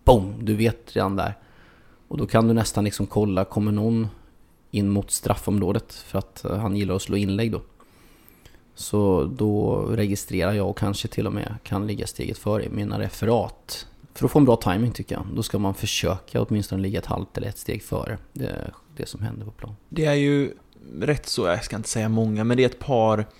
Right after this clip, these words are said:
Speaker 2: kommentatorer som, jag kommer ihåg något O S där, där, eh, någon gör en stor grej av någon, något kanot, eh, brons, sil-, silver eller guld eller vad det nu var.
Speaker 1: Johan Ejeborg.
Speaker 2: Just det, just det. Tänker man på det att man,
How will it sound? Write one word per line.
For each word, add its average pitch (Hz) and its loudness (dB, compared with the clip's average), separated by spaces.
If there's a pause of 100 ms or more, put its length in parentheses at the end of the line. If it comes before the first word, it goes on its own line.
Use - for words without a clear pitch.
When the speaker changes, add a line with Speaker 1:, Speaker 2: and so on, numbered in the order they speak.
(160)
Speaker 2:
kommentatorer 110 2
som, 107 0
jag 113 2
kommer 110 0
ihåg 110 0
något - -4
O 113 0
S 113 0
där, 110 -2 (380)
där, 110 0 (100)
eh, 87 -8
någon 110 0
gör 120 4
en 113 0
stor 113 2
grej 123 6
av 117 4
någon, 110 0 (100)
något 117 -6
kanot, - -4
eh, 104 0 (220)
brons, 110 -2
sil-, 107 0
silver 107 0
eller 110 2
guld 117 4
eller 117 4
vad 113 4
det 110 2
nu 107 0
var. - -2 (180)
Speaker 1:
Johan 117 8
Ejeborg. 113 4
Speaker 2:
Just 143 2
det, - 0 (320)
just - -2
det. - -10 (320)
Tänker 147 2
man 165 0
på 170 -4
det 131 4
att 110 -4
man, 107 -2